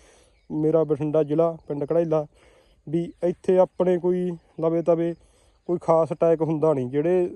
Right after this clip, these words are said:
ਦਰਿਆ ਦੇ ਏਰੀਏ ਹੈਗੇ, ਸਿੱਲੇ ਏਰੀਆ, ਉਨ-, ਉੱਧਰਲੀ ਸਾਈਡ ਅਟੈਕ ਆ ਜਾਂਦਾ ਹੁੰਦਾ ਗਾ ਵੀ ਪੀਲੀ ਕੁੰਗੀ ਦਾ। ਉਹ ਆਪਦਾ ਦੇਖ ਕੇ ਉਸ ਹਿਸਾਬ ਨਾਲ ਬਚਾਅ ਕਰ ਸਕਦੇ ਆ। ਕੋਈ ਵੀ ਦਵਾਈ ਟਿਲਟ ਕਰ ਲੈਣ, ਐਮੀ ਸਟਾਰ ਟੌਪ ਕਰ ਲੈਣ, ਜੋ ਵੀ ਉਹਨਾਂ ਨੂੰ ਸਲਟ ਚੰਗਾ ਲੱਗੇ।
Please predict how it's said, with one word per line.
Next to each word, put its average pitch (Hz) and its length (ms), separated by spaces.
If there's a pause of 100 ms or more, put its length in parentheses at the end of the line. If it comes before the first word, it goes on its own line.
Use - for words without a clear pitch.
ਦਰਿਆ 156 400
ਦੇ 151 200
ਏਰੀਏ 156 260
ਹੈਗੇ, 151 260 (180)
ਸਿੱਲੇ 175 400
ਏਰੀਆ, 165 300
ਉਨ-, 165 340
ਉੱਧਰਲੀ 185 400
ਸਾਈਡ 170 260
ਅਟੈਕ - 1600 (580)
ਆ 160 160
ਜਾਂਦਾ 139 200
ਹੁੰਦਾ 156 220
ਗਾ 170 140 (1160)
ਵੀ 147 460 (840)
ਪੀਲੀ 160 180
ਕੁੰਗੀ 156 280
ਦਾ। 160 120
ਉਹ 170 320
ਆਪਦਾ 175 180
ਦੇਖ 151 280
ਕੇ 180 240
ਉਸ 156 260
ਹਿਸਾਬ 165 180
ਨਾਲ 160 100
ਬਚਾਅ 147 340
ਕਰ 131 200
ਸਕਦੇ 139 280
ਆ। 139 60
ਕੋਈ 143 200
ਵੀ 165 80
ਦਵਾਈ 143 280
ਟਿਲਟ 143 300
ਕਰ 143 220
ਲੈਣ, 147 320 (360)
ਐਮੀ 143 220
ਸਟਾਰ 143 220
ਟੌਪ 135 240
ਕਰ 139 200
ਲੈਣ, 147 220
ਜੋ 151 200
ਵੀ 185 140
ਉਹਨਾਂ 180 160
ਨੂੰ 180 100
ਸਲਟ 160 220
ਚੰਗਾ 156 300
ਲੱਗੇ। 127 260